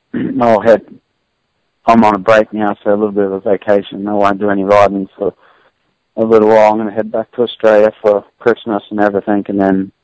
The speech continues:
when I get back in January, we'll start, uh, riding and testing the new bike. So, uh, so it, I, from what I hear, the new bike's really good. So, um, I'm excited to, to have some time off, but then come back and, and get back into it.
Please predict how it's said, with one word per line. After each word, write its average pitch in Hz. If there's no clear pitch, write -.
when 104
I 98
get 101
back 101
in 104
January, 98
we'll 92
start, 98
uh, 95
riding 98
and 92
testing 104
the 98
new 98
bike. 98
So, 95
uh, 98
so 95
it, 101
I, 110
from 120
what 131
I 104
hear, 123
the 107
new 107
bike's 107
really 101
good. 101
So, 95
um, 98
I'm 92
excited 92
to, 92
to 113
have 107
some 104
time 104
off, 104
but -
then 95
come 98
back 95
and, 90
and 98
get 101
back 104
into 101
it. 98